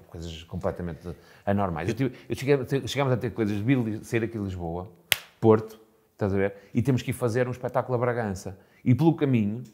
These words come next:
a minha mãe dizer-me assim: a minha mãe, "Para, passas aqui em casa que eu vou com vocês." Eu assim, "Ah, mãe, estás a brincar, vais connosco para quê?"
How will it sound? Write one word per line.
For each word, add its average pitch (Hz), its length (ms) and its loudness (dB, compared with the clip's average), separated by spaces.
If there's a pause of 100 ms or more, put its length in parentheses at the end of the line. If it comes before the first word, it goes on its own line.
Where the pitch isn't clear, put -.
(280)
a 123 60 0
minha 147 180 2
mãe 135 160 0
dizer-me 127 300 2
assim: 110 180 -4
a 107 40 2
minha 139 220 6
mãe, 120 280 2 (260)
"Para, 233 480 6 (280)
passas 180 360 8
aqui 165 220 -2
em 156 80 -2
casa 196 300 4
que 196 100 -4
eu 190 60 0
vou 208 100 0
com 208 180 -4
vocês." 107 480 0
Eu 139 80 -6
assim, 143 160 -8
"Ah, - 60 -6
mãe, 151 120 -2
estás 190 200 -4
a 175 40 -2
brincar, 120 300 -2
vais 147 140 -2
connosco 139 320 -4
para 143 180 -6
quê?" - 60 -12